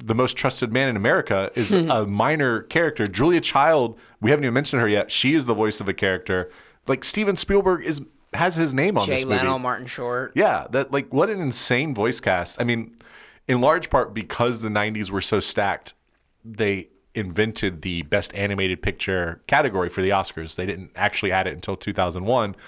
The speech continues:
Speaker 2: Oh, wow.
Speaker 1: but they chose to add it because there's such great animated movies that were coming out that were not, they felt, receiving acclaim. I mean, actually, Beauty and the Beast was nominated for Best Picture. It's the only wa-, animated movie
Speaker 2: Are
Speaker 1: that's
Speaker 2: you
Speaker 1: ever
Speaker 2: kidding
Speaker 1: been,
Speaker 2: me?
Speaker 1: yeah, ever
Speaker 2: Lion
Speaker 1: been
Speaker 2: King
Speaker 1: nominated.
Speaker 2: wasn't?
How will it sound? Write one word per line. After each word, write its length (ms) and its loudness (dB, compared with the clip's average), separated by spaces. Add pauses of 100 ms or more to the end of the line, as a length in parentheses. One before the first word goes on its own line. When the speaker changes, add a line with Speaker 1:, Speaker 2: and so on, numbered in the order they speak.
(180)
Speaker 2:
Oh, 80 -10
wow. 80 -12
Speaker 1:
but 320 -2
they 100 2
chose 320 2
to 100 0
add 140 -2
it 100 -4
because 440 0
there's 180 0
such 240 -2
great 240 -2
animated 420 -2
movies 280 -2
that 100 -2
were 60 -4
coming 280 -4
out 280 0 (340)
that 100 2
were 100 2
not, 420 -2
they 120 0
felt, 280 -2
receiving 480 -4
acclaim. 340 -2
I 60 -4
mean, 200 -4 (300)
actually, 380 2
Beauty 260 0
and 80 -2
the 60 -8
Beast 240 -2
was 280 0
nominated 500 0
for 200 0
Best 300 -4
Picture. 440 -4 (340)
It's 140 -12
the 120 0
only 240 0
wa-, 340 -2
animated 380 -4
movie 180 -4
Speaker 2:
Are 40 -2
Speaker 1:
that's 80 -2
Speaker 2:
you 60 2
Speaker 1:
ever 100 -2
Speaker 2:
kidding 200 -2
Speaker 1:
been, 140 -2
Speaker 2:
me? 60 -12 (180)
Speaker 1:
yeah, 320 2
ever 200 0
Speaker 2:
Lion 180 2
Speaker 1:
been 100 2
Speaker 2:
King 100 0
Speaker 1:
nominated. 60 0 (160)
Speaker 2:
wasn't? 160 -4